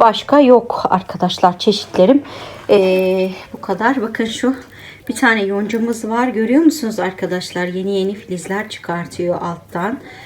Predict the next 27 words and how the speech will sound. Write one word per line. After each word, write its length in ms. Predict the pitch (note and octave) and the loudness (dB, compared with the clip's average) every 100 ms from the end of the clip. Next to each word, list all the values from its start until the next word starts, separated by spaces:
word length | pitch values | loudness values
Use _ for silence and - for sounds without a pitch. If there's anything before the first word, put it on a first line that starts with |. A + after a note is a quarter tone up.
| - - | -20 -14
Ee, 160 | - F3 | -8 -8
sulama 440 | - F3+ F3 F3 | -8 -6 -4 -4
yaptım. 600 | E3+ F3 F3+ - - G3+ | -4 -4 -6 -8 -6 -6
Çok 300 | A3 F#3+ F3+ | -6 -8 -8
güzel 340 | - F3+ F#3 F3 | -6 0 2 4
oldu. 520 | E3 D3+ D3+ F3 C#4+ - - | 2 0 0 0 0 -4 -6
Bakın. 340 | A3+ A3 A4+ B4+ - - - - - - - - - - | -6 -2 -4 -4 -10 -20 -20 -20 -20 -20 -20 -20 -16 -10
Şöyle 680 | - - G#3+ F#3+ G3 C4 B3 | -6 -2 0 0 0 0 2
bunlardan 540 | A#3+ B3+ B3 B3 B3+ | 4 4 4 4 4
da 140 | A#3+ B3 - - - - - - - | 2 -2 -8 -20 -20 -20 -20 -20 -4
gelecek 500 | A#3+ A3+ A3 A#3 G#3+ | -2 -2 -2 -4 -4
arkadaşlar. 800 | F3 - E3+ F3 - - B3 D4+ - - - C#4+ F4 D4 - C#4+ | -6 -6 -6 -6 -8 -2 -2 -2 -4 -14 -14 -14 -12 -14 -12 -12
Şöyle 280 | - C#4+ A3+ | -4 -2 -2
şunu 320 | A3 - B3+ | -2 -2 -2
da 100 | A#3 | -2
kendime 440 | A#3 A#3+ A#3 A#3 G3+ | -4 -4 -2 -2 -6
dikebilirim. 680 | G3 A#3+ F#3+ G#3 F#3+ A3 - - - | -4 -4 -2 -2 -2 -4 -8 -18 -6
Ya 120 | A3+ | -4
da, 360 | A#3 A3 G3+ G3+ | 0 0 0 -2
e, 40 | G#3 | -2
bunu 220 | A3 G#3+ | -4 -4
bir 100 | G#3 | -6
tık 200 | - - - | -8 -8 -4
uyguna 380 | G#3 G3 G#3+ G3+ | -4 -2 -2 -2
verebilirim. 640 | G3 F3+ E3+ F3+ F3+ F#3 | -2 -2 -4 -6 -4 -2
Bir 60 | |
yaprağı 500 | F#3+ F#3 - F#3 F3+ | 0 -2 -4 -4 -4